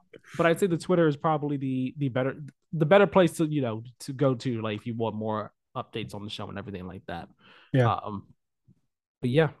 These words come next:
Speaker 1: that, that's all I gotta say. Kieran, you got anything to say before we get into this week's news?
Speaker 2: Nah, I don't think so. Well, I, just that, you know, I'll pop my head in when I can. You might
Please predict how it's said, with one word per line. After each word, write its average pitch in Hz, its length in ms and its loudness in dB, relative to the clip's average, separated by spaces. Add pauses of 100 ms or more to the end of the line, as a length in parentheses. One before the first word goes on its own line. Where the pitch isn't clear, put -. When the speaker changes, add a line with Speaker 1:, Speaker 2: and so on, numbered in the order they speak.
Speaker 1:
that, 135 200 -4
that's 131 180 0
all 147 100 4
I 151 60 2
gotta 143 160 4
say. 139 160 0
Kieran, 160 320 2
you 135 60 0
got 147 140 2
anything 151 220 0
to 147 60 -4
say 170 220 4
before 156 340 6
we 156 120 6
get 147 200 0
into 151 200 -4
this 139 180 -4
week's 151 180 -2
news? 170 540 4 (1400)
Speaker 2:
Nah, 165 440 10
I 165 40 10
don't 170 180 8
think 165 160 6
so. 160 160 6
Well, 156 260 8
I, 165 120 0 (280)
just 151 220 2
that, 160 100 6
you 165 80 8
know, 151 240 4
I'll 147 160 8
pop 165 240 4
my 151 140 2
head 151 220 4
in 156 140 2
when 151 140 2
I 147 100 0
can. 165 380 -2
You 160 120 4
might 143 220 4